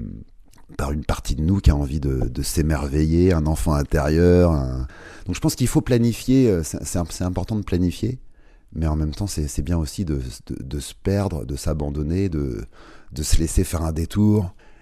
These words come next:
Et effectivement, quand on est en voyage, on est, on est souvent confronté à ça, à ces choix, euh, des fois multiples, euh, vingt-cinq fois dans une journée où, où on a la possibilité de, bah, de quitter son chemin pour faire un détour, et rarement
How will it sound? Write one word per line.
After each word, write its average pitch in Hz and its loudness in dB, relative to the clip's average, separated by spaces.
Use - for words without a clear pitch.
Et 71 -2
effectivement, 110 -2
quand - -2
on 87 2
est 87 2
en 82 2
voyage, 87 0
on 76 -4
est, 71 -6
on 76 -8
est 73 -6
souvent 123 -4
confronté 85 -6
à 80 -2
ça, 87 -6
à 73 -4
ces 78 -6
choix, 98 0
euh, 67 0
des 67 -4
fois 90 -2
multiples, 85 -4
euh, 69 0
vingt-cinq 92 -2
fois 101 -2
dans 87 0
une 80 -2
journée 82 0
où, 87 -2
où 78 0
on 78 4
a 73 2
la 73 2
possibilité 82 0
de, 69 0
bah, 95 4
de 87 0
quitter - 4
son 110 0
chemin 131 2
pour - -2
faire 104 0
un 95 4
détour, 90 0
et 80 -6
rarement 101 -2